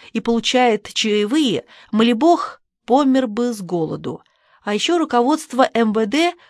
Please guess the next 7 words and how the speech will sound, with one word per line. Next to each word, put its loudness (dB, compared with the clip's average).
удивляется, 2
отчего -2
в 0
рядах 0
сотрудников -4
процветает 0
взяточничество. -6